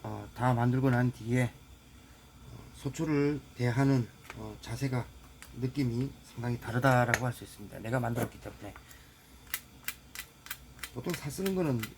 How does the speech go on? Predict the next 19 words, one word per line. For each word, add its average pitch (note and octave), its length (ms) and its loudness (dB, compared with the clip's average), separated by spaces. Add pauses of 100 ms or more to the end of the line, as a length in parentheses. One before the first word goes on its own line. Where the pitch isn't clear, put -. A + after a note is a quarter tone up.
(140)
아낌없이 E3+ 420 0
쓰거든요. A2+ 340 -2 (440)
그래서 C3 200 0
시원찮으면 C3+ 500 2
그냥 A2 340 -4
아무 A#2 160 0
생각 C3 240 0
없이 - 200 -12
버려버리고. - 540 -4 (640)
그게 F3+ 240 4
어떻게 D#3+ 300 -4
보면 D#3+ 280 -2
상당히, C#3+ 680 0
상당히 C#3 380 0
큰 E3+ 240 0
낭비라고 A#2+ 500 2
봅니다. G2+ 420 -12 (1160)
낭비하면 A#2+ 840 0 (480)
그만큼, A#2 560 0